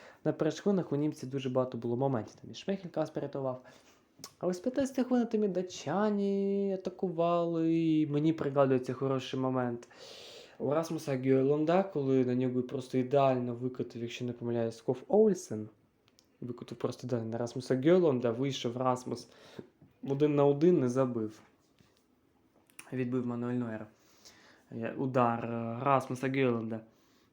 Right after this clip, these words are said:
Так ось, так, там ще потім щось там якась злива була, матч трішки,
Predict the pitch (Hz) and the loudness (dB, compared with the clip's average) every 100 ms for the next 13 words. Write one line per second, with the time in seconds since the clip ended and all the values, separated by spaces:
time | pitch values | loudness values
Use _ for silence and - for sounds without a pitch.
0 | _ _ - - - _ - 139 - 151 | _ _ -20 -20 -20 _ -12 -10 0 0
1 | - 131 131 - - 147 131 - - 123 | 2 -4 -6 -14 0 2 2 -6 -8 -6
2 | 123 117 - 113 - 110 - 113 147 214 | -4 -6 -8 -14 -14 -14 -12 -4 0 2
3 | 202 165 165 165 160 - 151 143 - 131 | 0 -2 -2 -2 -6 -8 -10 -10 -6 -6